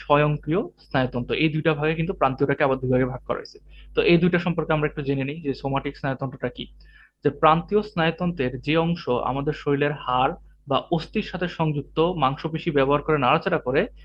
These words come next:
তাকেই কিন্তু সোমাটিক স্নায়ুতন্ত্র বলতেছে। মূলত হচ্ছে হাড্ডির সাথে মাংসপেশির যে কানেকশনটা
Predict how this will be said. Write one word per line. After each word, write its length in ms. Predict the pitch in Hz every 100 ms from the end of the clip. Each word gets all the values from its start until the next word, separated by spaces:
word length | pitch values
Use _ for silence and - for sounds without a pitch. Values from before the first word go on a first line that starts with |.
| - -
তাকেই 280 | 156 151 202
কিন্তু 160 | 170 160
সোমাটিক 460 | 196 135 131 131 202
স্নায়ুতন্ত্র 420 | - 127 123 131 131
বলতেছে। 340 | 127 123 113
মূলত 240 | 131 151 170
হচ্ছে 160 | 180 -
হাড্ডির 360 | 170 131 151 -
সাথে 200 | 160 226 - - - -
মাংসপেশির 560 | 127 123 - 143 - 156
যে 40 |
কানেকশনটা 500 | 160 127 135 156 151